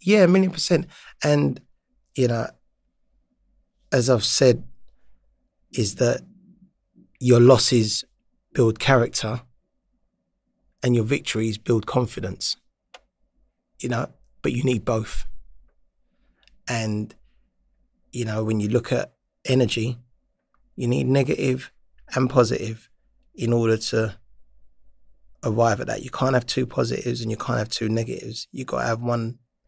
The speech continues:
and the other. And it's key. The two go hand in hand. So don't ever let your negative aspects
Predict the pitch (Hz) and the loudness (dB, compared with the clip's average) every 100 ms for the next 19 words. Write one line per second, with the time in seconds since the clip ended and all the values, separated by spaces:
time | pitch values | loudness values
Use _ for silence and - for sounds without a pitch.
0 | _ _ _ _ _ - 117 113 107 110 | _ _ _ _ _ -2 0 2 0 -4
1 | 101 _ _ _ _ _ _ _ _ _ | -12 _ _ _ _ _ _ _ _ _
2 | _ _ _ _ _ _ - 113 104 - | _ _ _ _ _ _ -6 -4 -4 -2
3 | 113 117 - - - 139 123 117 104 113 | -4 -4 -10 -6 0 0 4 4 4 2
4 | 107 107 131 104 113 - 120 123 - _ | 0 -2 -4 -4 -4 -2 -2 -2 -6 _
5 | - - - - - 143 139 - - 131 | -20 -12 0 0 4 4 4 2 0 2
6 | 127 127 139 120 131 - 123 - - | 2 0 -2 0 0 0 -2 -4 -6